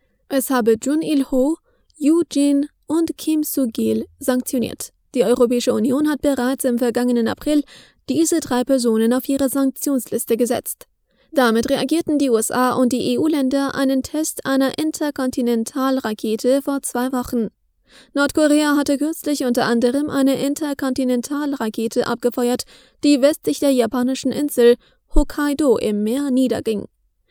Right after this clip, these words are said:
Der Raketentyp verfügt laut Experten über eine Reichweite, mit der auch das U-S-Festland getroffen werden könnte. Das U-S-Finanzministerium gab bekannt,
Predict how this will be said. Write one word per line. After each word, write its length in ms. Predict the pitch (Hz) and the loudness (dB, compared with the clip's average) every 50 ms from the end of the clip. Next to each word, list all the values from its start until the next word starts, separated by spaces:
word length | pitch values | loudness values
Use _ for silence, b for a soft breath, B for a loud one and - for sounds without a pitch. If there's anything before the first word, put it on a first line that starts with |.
| b b b b b | b b b b b
Der 120 | b 262 - | b 4 4
Raketentyp 600 | 240 240 226 - 262 285 269 247 - 269 254 - | 4 2 0 0 0 0 0 0 0 0 -2 0
verfügt 460 | - 277 262 - 320 320 320 - - | 0 0 0 0 -2 -2 -2 -2 -2
laut 380 | 247 233 226 226 226 240 240 - | -2 0 0 0 -2 -2 -2 -2
Experten 640 | - 240 - - 285 277 269 - - 254 254 240 | -4 -4 -4 -4 -2 -2 -2 -2 0 0 0 2
über 260 | - 247 233 220 240 - | 0 0 0 0 0 -2
eine 240 | - 220 233 247 | -2 -2 -2 -2
Reichweite, 560 | 262 269 262 254 - - 233 226 - 247 254 262 b b b b b b | -2 -2 -4 -4 -4 -4 -4 0 2 2 2 2 b b b b b b
mit 160 | - 262 247 | 0 0 2
der 220 | 285 285 277 - 269 | 2 2 0 0 0
auch 180 | 269 277 - - | 0 -2 -2 -2
das 300 | 269 233 233 - - - | -2 -2 -2 -4 -6 -4
U-S-Festland 800 | 226 214 202 208 233 - - 277 262 269 - - 330 226 214 - | -2 -2 0 -2 -2 -4 -2 -2 -2 -2 -2 -2 -4 -2 -2 -2
getroffen 460 | 220 214 - - - - - 240 233 | -2 -2 -4 -6 -8 -4 -2 -2 0
werden 240 | 247 247 - 233 233 | 0 -2 -2 -4 -2
könnte. 320 | 262 247 226 - 262 - - _ _ _ _ _ _ _ _ _ _ _ _ - | -2 -2 0 0 0 -2 -2 _ _ _ _ _ _ _ _ _ _ _ _ -2
Das 220 | 240 247 240 - | 0 0 0 0
U-S-Finanzministerium 1300 | - - 208 202 214 247 - - 262 262 285 294 - - 247 226 226 233 - - 247 247 247 233 240 233 220 | 0 0 2 2 2 0 0 0 0 0 0 0 -2 0 0 0 0 0 2 2 2 2 2 2 0 0 2
gab 160 | 214 233 233 | 2 0 -2
bekannt, 380 | 220 262 254 - 285 294 262 - | -2 -2 -4 -2 -2 -2 -2 -4